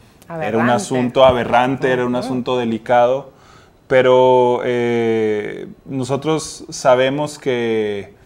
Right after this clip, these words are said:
Speaker 1: hacía referencia a que los gentiles, así llamados por los judíos,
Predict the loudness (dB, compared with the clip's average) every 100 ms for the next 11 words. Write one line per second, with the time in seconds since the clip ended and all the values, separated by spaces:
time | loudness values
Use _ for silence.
0 | _ _ _ _ -6 -2 2 2 2 -2
1 | -2 -2 -4 -4 -2 -2 0 -4 -4 -4
2 | -2 -2 -4 -6 -8 -8 -2 0 2 -2
3 | -6 -12 -12 -10 -4 0 0 0 -2 -4
4 | -8 -12 -8 -8 -8 -4 -2 -2 -4 -10